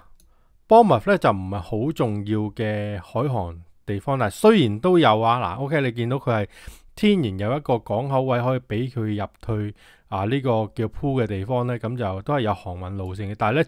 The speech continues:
主要嗰個呢，反而係 Portsmouth 係主要嘅航運路線，亦都係幾大嘅海港嚟嘅。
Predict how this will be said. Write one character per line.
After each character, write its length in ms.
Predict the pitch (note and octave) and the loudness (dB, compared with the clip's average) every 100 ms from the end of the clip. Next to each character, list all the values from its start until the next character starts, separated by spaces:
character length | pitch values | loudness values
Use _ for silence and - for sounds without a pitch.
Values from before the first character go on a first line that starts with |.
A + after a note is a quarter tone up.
| - | -4
主 180 | - G#2+ | -8 -6
要 440 | C3+ D#3+ C3+ A#2+ | -2 2 2 2
嗰 40 | D3 | 2
個 160 | B2+ | 2
呢， 180 | B2+ C#3 - _ - - - _ | 2 0 -4 _ -20 -20 -20 _
反 220 | - B2 | 2 4
而 120 | G3 | 4
係 480 | C#3+ G#2 F#2 G2+ G#2+ _ _ - | 2 -2 0 -2 -4 _ _ 4
Portsmouth 460 | G3+ F3+ - F#2 | 4 4 0 -8
係 180 | - G2+ - | -4 -6 -6
主 160 | - A2+ E3 | -4 2 2
要 60 | |
嘅 140 | B2+ A2+ | 2 -2
航 280 | - F#2 F2+ | -4 -8 -8
運 220 | F#2+ G2 | -8 -4
路 220 | F#2+ G2 | -4 -4
線， 420 | - G#2+ G#2 G2+ - _ _ _ _ _ _ _ _ - | -4 -4 -4 -8 -16 _ _ _ _ _ _ _ _ -6
亦 60 | C#3 | 2
都 120 | F3+ | 4
係 60 | C#3 | 4
幾 160 | A2+ C3+ | 2 2
大 120 | G#2 | 2
嘅 60 | G2+ | 0
海 360 | - - B2 | -8 -6 -4
港 260 | A#2 G2 A2 | -2 -4 -4
嚟 60 | |
嘅。 240 | F2+ F#2 | -6 -12